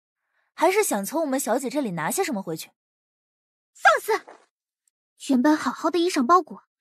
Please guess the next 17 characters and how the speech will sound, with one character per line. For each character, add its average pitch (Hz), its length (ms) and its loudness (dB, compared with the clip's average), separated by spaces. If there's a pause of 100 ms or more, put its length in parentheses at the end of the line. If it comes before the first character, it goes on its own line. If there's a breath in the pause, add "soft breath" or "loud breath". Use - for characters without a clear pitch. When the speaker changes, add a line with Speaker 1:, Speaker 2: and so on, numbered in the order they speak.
(180)
Speaker 2:
怎 - 140 0
么 302 60 4
不 453 120 6
见 480 240 4
了？ - 140 -14 (1040)
Speaker 1:
二 311 160 2
小 247 100 0
姐， 165 340 -6 (440)
请 170 240 -4
吧。 202 160 -8 (1000)
太 381 180 2
夫 370 100 0
人 370 120 2
就 370 100 -2
要 302 140 2
来 151 180 -6
了， 208 180 -12